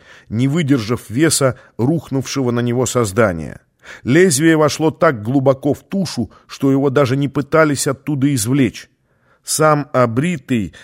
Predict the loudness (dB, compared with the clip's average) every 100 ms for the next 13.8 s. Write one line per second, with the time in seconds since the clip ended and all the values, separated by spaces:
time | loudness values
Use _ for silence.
0 | -16 -2 0 2 0 -2 -4 0 2 2
1 | 2 0 0 -2 -2 -4 -4 0 2 4
2 | 2 -4 -12 -6 -4 -2 0 -2 -2 -8
3 | -2 0 2 0 -2 -6 -6 -6 -6 -4
4 | -6 -2 -2 -2 -4 -2 -2 0 -2 -2
5 | _ _ _ _ _ _ _ _ -2 2
6 | 4 2 0 0 -2 0 2 2 0 2
7 | 2 2 0 -2 -2 -2 -4 -4 -4 0
8 | -2 -2 0 0 2 0 2 2 2 2
9 | 0 0 -4 -2 -2 0 0 0 2 2
10 | 0 0 -4 -4 -10 -12 _ _ -20 -14
11 | -2 0 2 2 2 0 0 0 0 -2
12 | -2 -2 -2 -2 0 0 0 -2 -2 -2
13 | -2 -2 -2 -2 -4 -6 -10